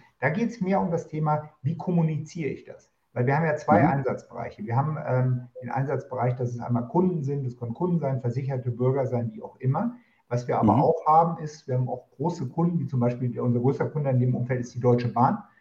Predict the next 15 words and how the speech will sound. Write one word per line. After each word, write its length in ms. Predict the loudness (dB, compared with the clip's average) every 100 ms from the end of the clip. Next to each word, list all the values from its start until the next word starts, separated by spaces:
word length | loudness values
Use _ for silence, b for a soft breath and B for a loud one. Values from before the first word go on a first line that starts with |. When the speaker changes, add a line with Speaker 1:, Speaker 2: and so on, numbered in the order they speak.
| _
Speaker 1:
ja, 300 | -2 -2 b b b -6
die 80 | 0
ganzen, 300 | 2 0 2
ihre 160 | 4 6
Speaker 2:
Mhm. 100 | 2
Speaker 1:
ganzen 360 | -4 -8 -10 0
Entgeltabrechnungen 1400 | 0 0 -2 0 0 -2 -6 -8 -8 -10 -10 -4 -2 -4 -6
zum 160 | -4
Beispiel, 680 | -2 -4 -8 -6 -2 -2 -6 _ _ _ _
ähm, 360 | -2 2 2 2
darüber 280 | 4 4 6
laufen 320 | 4 4 0
lassen, 320 | -6 -10 -18 -10
ja. 220 | -10 -10 _ _ _ 2
Und 320 | 2 2